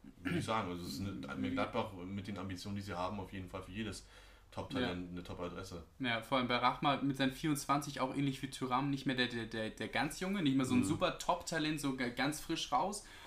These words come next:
Speaker 2: hat auch schon ein paar Profijahre hinter sich, ist jetzt aber die Saison bei Brentford richtig durchgestartet.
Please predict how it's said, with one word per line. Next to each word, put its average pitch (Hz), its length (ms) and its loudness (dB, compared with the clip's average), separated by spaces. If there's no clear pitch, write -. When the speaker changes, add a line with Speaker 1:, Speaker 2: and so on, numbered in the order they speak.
Speaker 2:
hat 135 100 8
auch 151 60 4
schon 147 180 2
ein 139 40 0
paar 139 160 -2
Profijahre 139 500 0
hinter 170 240 2
sich, 160 220 8
ist 147 80 6
jetzt 147 120 4
aber 143 140 6
die 139 80 2
Saison 135 240 4
bei 131 80 4
Brentford 131 400 2
richtig 135 180 -2
durchgestartet. 131 800 0